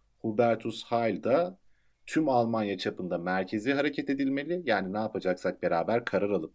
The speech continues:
tartışarak yapmalıyız demiş. Kapatılan yerleri yeniden açarken birkaç hafta içinde tekrar kapatmaya gitmeyeceğimizin garantisi olmalı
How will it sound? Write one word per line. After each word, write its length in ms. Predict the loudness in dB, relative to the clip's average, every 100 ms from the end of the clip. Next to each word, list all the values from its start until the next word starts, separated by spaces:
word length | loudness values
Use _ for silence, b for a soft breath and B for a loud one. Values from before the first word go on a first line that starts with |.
| _
tartışarak 580 | -4 -4 -2 -2 -2 -2
yapmalıyız 600 | -4 -6 -8 -10 -10 -6
demiş. 460 | -4 -2 -4 -10 -16 -6
Kapatılan 520 | -2 0 0 2 2
yerleri 480 | 4 4 4 2 0
yeniden 380 | 0 0 2 0
açarken 680 | 0 4 4 4 2 0 -2 -14 _ _ _ _ _ _
birkaç 320 | -2 2 4
hafta 240 | 4 2 0
içinde 320 | -2 -2 -2
tekrar 360 | -2 0 0 0
kapatmaya 500 | -2 0 -2 -2 -4
gitmeyeceğimizin 760 | -4 -6 -4 -2 -4 -4 -6
garantisi 540 | 0 2 2 -2 -4 0
olmalı 440 | 0 0 -8 -12